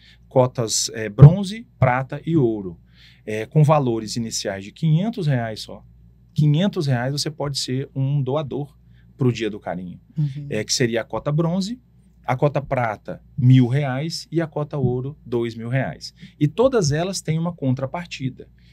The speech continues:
Speaker 1: que é o quê? O que que o Dia do Carinho faz? Vamos lá, né? É,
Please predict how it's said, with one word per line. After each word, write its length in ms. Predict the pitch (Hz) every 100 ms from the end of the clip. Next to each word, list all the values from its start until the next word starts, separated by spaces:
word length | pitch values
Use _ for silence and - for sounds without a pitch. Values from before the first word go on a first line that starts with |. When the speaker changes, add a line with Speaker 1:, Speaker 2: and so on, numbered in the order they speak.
| -
Speaker 1:
que 100 | -
é 40 | 180
o 120 | 156
quê? 260 | - 90 -
O 100 | 131
que 160 | 127 254
que 100 | 240
o 40 |
Dia 160 | 151 147
do 80 | 135
Carinho 360 | 123 117 110
faz? 320 | - 85 82
Vamos 240 | 95 104 90
lá, 160 | 82
né? 240 | 87 131 143 - 131 - _ -
É, 480 | 104 98 92 78